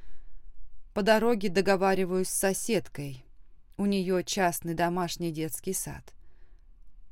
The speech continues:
«Возьмешь мою на недельку, пока на службе все устаканится, пока в детский сад ее определим?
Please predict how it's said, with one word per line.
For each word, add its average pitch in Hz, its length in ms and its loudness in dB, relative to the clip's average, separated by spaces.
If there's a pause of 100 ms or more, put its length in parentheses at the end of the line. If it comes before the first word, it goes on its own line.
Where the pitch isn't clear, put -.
(320)
«Возьмешь 294 420 4
мою 185 240 2
на 170 60 2
недельку, 165 680 -2 (640)
пока 214 360 2
на 208 140 0
службе 196 420 -2
все 185 240 0
устаканится, 175 920 -4 (580)
пока 254 260 4
в 214 60 0
детский 175 340 2
сад 247 280 0
ее 202 300 2
определим? 180 680 0